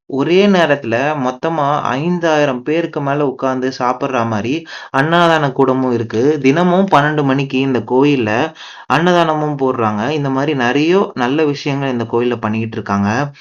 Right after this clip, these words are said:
என்னதான் தங்கத்துல ரொம்பவே பிரம்மாண்டமா செஞ்சிருந்தாலும் இந்த கோவில்ல நிறையவே தொண்டுகளும் செஞ்சுட்டு வராங்க. அது மட்டும் இல்லாம இந்த கோயில்ல வி ஐ பிக்கள் வந்து இறங்குறதுக்கு தனியா ஹெலிபேட் கூட இருக்கு.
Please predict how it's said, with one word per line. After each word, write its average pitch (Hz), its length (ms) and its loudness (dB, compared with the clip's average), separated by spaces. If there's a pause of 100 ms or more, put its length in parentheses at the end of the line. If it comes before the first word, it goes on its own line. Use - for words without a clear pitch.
(240)
என்னதான் 143 440 4
தங்கத்துல 143 600 2
ரொம்பவே 127 380 2
பிரம்மாண்டமா 143 680 2 (100)
செஞ்சிருந்தாலும் 123 800 0
இந்த 139 200 0
கோவில்ல 139 680 2 (380)
நிறையவே 151 760 6
தொண்டுகளும் 151 540 4
செஞ்சுட்டு 131 340 0
வராங்க. 107 640 0 (360)
அது 143 220 2
மட்டும் 160 280 4
இல்லாம 135 460 4
இந்த 147 180 0
கோயில்ல 135 640 4
வி 170 220 0
ஐ 175 240 6
பிக்கள் 139 480 0
வந்து 151 300 0
இறங்குறதுக்கு 143 760 0
தனியா 143 380 -2
ஹெலிபேட் 147 540 -2
கூட 135 200 0
இருக்கு. 113 580 -2